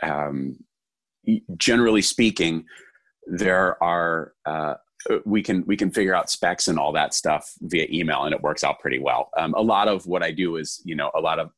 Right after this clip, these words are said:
consultation, and I've, you know, I'm, I'm pretty good at, you know, kind of taking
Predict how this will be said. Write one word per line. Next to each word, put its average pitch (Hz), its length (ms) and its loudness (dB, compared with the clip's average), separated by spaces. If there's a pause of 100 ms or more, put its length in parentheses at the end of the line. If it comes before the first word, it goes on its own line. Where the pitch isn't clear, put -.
(120)
consultation, 78 920 -4
and 76 200 0
I've, 76 200 0 (180)
you 78 100 -2
know, 73 200 -2
I'm, 92 200 -2
I'm 85 120 0
pretty 98 260 0
good 87 220 4
at, 80 100 -2 (380)
you 85 120 0
know, 71 100 -2
kind 87 180 0
of 80 80 0
taking 80 560 0